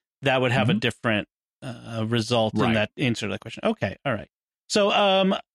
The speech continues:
Speaker 1: are there other, uh,
Speaker 2: Yeah,
Speaker 1: questions related to
Speaker 2: there
Speaker 1: faith?
Speaker 2: there's another faith-related question, which, uh, I sometimes get,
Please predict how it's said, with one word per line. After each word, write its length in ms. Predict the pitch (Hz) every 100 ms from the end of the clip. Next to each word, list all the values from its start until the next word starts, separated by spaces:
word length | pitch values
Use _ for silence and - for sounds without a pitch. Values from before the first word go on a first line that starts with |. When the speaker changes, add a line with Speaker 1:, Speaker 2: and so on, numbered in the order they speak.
| _
Speaker 1:
are 100 | 208
there 220 | 202 214 -
other, 760 | 220 233 233 226 226 226 208 - _ _ _ _ _ _ _ -
uh, 80 | 208
Speaker 2:
Yeah, 80 | 185
Speaker 1:
questions 460 | 226 196 190 202
related 360 | 214 208 214 226
to 80 | 202
Speaker 2:
there 100 | 196
Speaker 1:
faith? 280 | 226 262 - 226 - _ _ -
Speaker 2:
there's 280 | 170 190 170
another 460 | 180 233 262 185
faith-related 640 | 156 - 170 165 175 156 139
question, 540 | 151 143 - 147 135
which, 420 | 139 143 135 - -
uh, 40 | 135
I 340 | 120 120 123
sometimes 480 | 113 185 170 143 120
get, 280 | 139 123